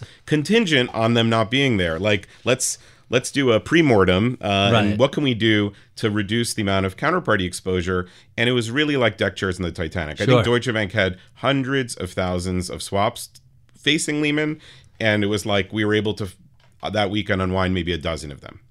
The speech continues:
Speaker 2: Oh, really? And that's before we start talking about one step removed, where you have counterparties who then threw it off to Lehman on top of it, or were you including that in that list?
Speaker 1: No, just direct exposure was hundreds of thousands of rates,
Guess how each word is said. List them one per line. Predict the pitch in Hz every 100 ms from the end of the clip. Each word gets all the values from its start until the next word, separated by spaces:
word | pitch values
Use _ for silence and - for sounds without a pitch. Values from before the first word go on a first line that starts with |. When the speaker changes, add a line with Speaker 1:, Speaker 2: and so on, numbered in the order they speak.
| - -
Speaker 2:
Oh, | 196 - - -
really? | 123 147 98 - -
And | 156 165
that's | 180
before | - 165 175
we | 165
start | - 156
talking | 135 139 143
about | 131 127 123 -
one | 123 127 127
step | - 127 -
removed, | 113 131 196 147 113 131 - - - _ -
where | 135
you | 135 131
have | 120
counterparties | - 135 127 - 135 120 123 120
who | 143
then | 127 151
threw | 139 143 123
it |
off | 113 107
to | -
Lehman | 110 113 113 113
on | 113
top | 135 139 151
of | 165
it, | 190 - - -
or | 147
were | 143
you | 151
including | 143 123 160 151 139 123
that | 117
in | 110 107
that | 107 113
list? | 104 85 -
Speaker 1:
No, | 135 147
just | 123 131
direct | 127 123 143 -
exposure | 127 - 139 123 92
was | 90
hundreds | 95 120 120 107
of | 98
thousands | 104 95 95 92
of | 85 85
rates, | 101 101 98 -